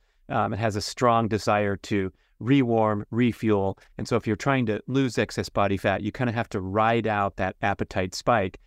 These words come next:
to get the maximum benefits and turbocharged fat burning in the hours after your cold therapy session. Um, so it has this wonderful boost in hormone function,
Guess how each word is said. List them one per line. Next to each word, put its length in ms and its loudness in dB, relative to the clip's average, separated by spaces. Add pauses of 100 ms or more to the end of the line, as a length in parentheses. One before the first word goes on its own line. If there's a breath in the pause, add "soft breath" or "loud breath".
(260)
to 80 -8
get 240 0
the 80 0
maximum 480 0
benefits 520 -4
and 220 -4
turbocharged 680 0
fat 220 -2
burning 420 0 (320 soft breath)
in 120 -2
the 160 -4
hours 300 0
after 260 -2
your 280 -4
cold 320 -4
therapy 320 -2
session. 440 -4 (360)
Um, 360 -4 (100)
so 220 0
it 80 0
has 180 0
this 220 -8
wonderful 520 0
boost 380 -2
in 260 -6 (280)
hormone 400 0
function, 540 -4